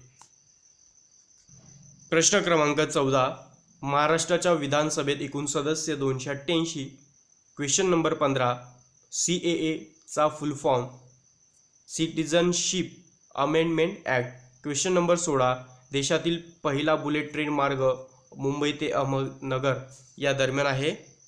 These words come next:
प्रश्न क्रमांक सतरा, स्वच्छ सर्वेक्षण दोन हजार अठराच्या मोहिमेत देशातील प्रथम क्रमांकाचे स्वच्छ शहर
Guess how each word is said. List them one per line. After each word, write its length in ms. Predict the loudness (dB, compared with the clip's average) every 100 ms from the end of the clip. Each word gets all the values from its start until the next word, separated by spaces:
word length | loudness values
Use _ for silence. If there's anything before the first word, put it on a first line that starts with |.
| _ _ _ _
प्रश्न 320 | 0 2 2
क्रमांक 400 | 2 4 2 2 0 0 -4 -4
सतरा, 520 | -2 0 0 0 0 -6 -20 _ _
स्वच्छ 380 | -4 0 2 2
सर्वेक्षण 960 | 2 2 0 0 0 -2 -2 0 0 -2
दोन 220 | -2 0
हजार 240 | 0 0 0
अठराच्या 1080 | -4 -4 -2 0 0 -6 -18 _ _ -4 -2
मोहिमेत 500 | 2 0 2 0 0
देशातील 460 | -2 -2 -4 -4 -6
प्रथम 480 | -8 -8 -2 -2 -2 -10 _ _ _ _ -8
क्रमांकाचे 680 | -4 -2 -2 -2 -4 -4
स्वच्छ 460 | -4 -4 -4 -6 -10 -10
शहर 340 | -8 -6 -6